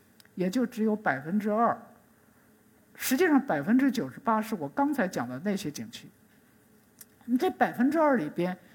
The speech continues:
确实反映了一种新的，呃，可以说是文化交流的这样一种特色。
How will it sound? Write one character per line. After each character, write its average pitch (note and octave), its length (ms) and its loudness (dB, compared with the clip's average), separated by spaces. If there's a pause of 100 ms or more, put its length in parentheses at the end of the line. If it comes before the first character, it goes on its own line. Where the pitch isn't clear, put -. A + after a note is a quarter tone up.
(160)
确 - 280 0
实 B3+ 160 -2
反 D#3+ 320 -2
映 E3+ 140 -8
了 B3 80 4
一 B3+ 100 2
种 E3+ 180 -6
新 C#4+ 440 0
的， F#3 320 0 (920)
呃， E3 360 -4
可 F#3 160 -8
以 F3+ 60 -4
说 G3 160 -6
是 F3+ 140 -8
文 E3+ 300 -2
化 B3 180 2
交 C#4 260 0
流 F#3 200 -2
的 G#3+ 100 0
这 A#3 160 -4
样 F#3+ 160 -2
一 D3 80 -8
种 B2+ 200 -10
特 D#3 200 -8
色。 - 240 -10